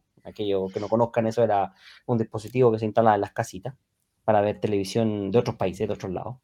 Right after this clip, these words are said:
o, o H B O, que buscaba incansablemente un amigo, porque él era un tipo muy solitario y buscaba a alguien como con, con, con quien compartir la vida, ¿sí? Entonces, eh, llega a, a instalar el cable a un,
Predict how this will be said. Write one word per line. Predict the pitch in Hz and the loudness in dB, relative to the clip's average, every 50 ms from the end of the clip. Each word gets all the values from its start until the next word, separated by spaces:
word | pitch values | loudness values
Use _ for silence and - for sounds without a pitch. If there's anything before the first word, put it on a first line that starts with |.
| _ _ | _ _
o, | - - 98 95 95 92 90 90 - | -4 -2 0 0 0 -2 -2 0 2
o | - 120 | 4 4
H | - - - | 4 4 2
B | 101 95 95 | -2 -2 -2
O, | 123 - - _ _ _ _ _ - - 147 - _ _ - - - - - - - _ - | -4 -6 -10 _ _ _ _ _ -12 -12 -12 -12 _ _ -20 -20 -20 -20 -20 -20 -20 _ 2
que | - 143 | 4 6
buscaba | 135 127 127 - 156 170 | 6 6 6 6 6 6
incansablemente | 170 165 - 147 135 131 - 165 175 180 175 175 190 190 185 208 - - | 6 6 6 6 6 8 6 6 6 6 4 4 4 4 4 4 4 6
un | 160 151 143 | 6 8 8
amigo, | 135 143 170 185 151 113 90 - - _ _ _ - | 8 6 6 4 2 0 -2 -6 -10 _ _ _ -8
porque | 117 110 107 120 | -8 -6 -4 -2
él | 120 127 | 0 2
era | 127 123 | 2 2
un | 123 117 113 | 0 0 -2
tipo | - 131 120 113 | -2 0 2 2
muy | 123 147 156 | 4 2 2
solitario | 151 - 151 147 143 143 147 147 156 160 165 | 2 0 0 0 2 4 6 6 6 6 2
y | 156 | -2
buscaba | 139 135 - 135 | 0 2 4 4
a | 143 | 4
alguien | 143 139 139 131 | 4 0 -4 -4
como | 135 135 127 123 | -2 -2 0 0
con, | 120 117 117 113 113 | 0 0 -2 -2 -2
con, | - 120 117 107 95 92 95 | 0 0 0 0 -2 -4 -6
con | - 107 110 | -6 -8 -6
quien | - - 135 131 127 | -4 -2 -2 -2 0
compartir | 123 127 123 113 117 113 107 - - 131 127 | 2 0 2 2 2 0 0 -2 -4 -4 0
la | 131 131 | 2 2
vida, | 107 98 82 - - - | 2 2 -2 -6 -10 -14
¿sí? | - - - _ _ _ - - - - _ - | -16 -18 -20 _ _ _ -20 -20 -20 -20 _ -6
Entonces, | - 113 113 135 131 127 - 135 | -6 -2 -2 -2 -2 0 -2 -2
eh, | 131 127 127 123 113 - _ _ _ _ | -2 -2 -2 -4 -4 -6 _ _ _ _
llega | - 117 110 131 127 143 143 139 135 131 127 | -12 -8 -4 0 2 4 4 4 2 0 -2
a, | - - 123 117 117 117 107 101 80 - - - | -2 0 0 0 2 0 0 -2 -4 -6 -6 -4
a | 107 110 | -4 -2
instalar | 113 113 - - 117 117 120 123 | -2 -4 -2 -2 0 2 2 2
el | 143 143 135 | 2 2 0
cable | 131 135 131 135 | 2 0 2 2
a | 135 131 | 2 0
un, | 131 127 120 | 0 -2 -2